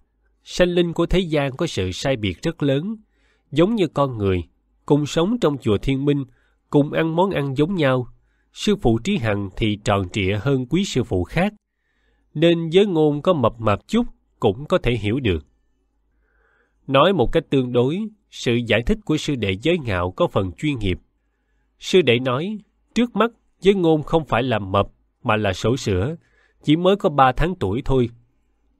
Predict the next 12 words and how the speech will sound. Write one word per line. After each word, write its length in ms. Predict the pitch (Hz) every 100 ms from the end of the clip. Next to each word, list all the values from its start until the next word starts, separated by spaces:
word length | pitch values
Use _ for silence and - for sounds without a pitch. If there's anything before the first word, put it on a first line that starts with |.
| _
Nếu 160 | 160 214
như 200 | 202 165
đã 140 | 135
biết 180 | 160 220 -
chạy, 320 | - 98 104 120
biết 140 | 196 214
nhảy, 380 | 113 90 113 170 _ -
cũng 200 | 131 175
là 120 | 123
chú 220 | - 160
cún 240 | - 180 165
con. 280 | 127 120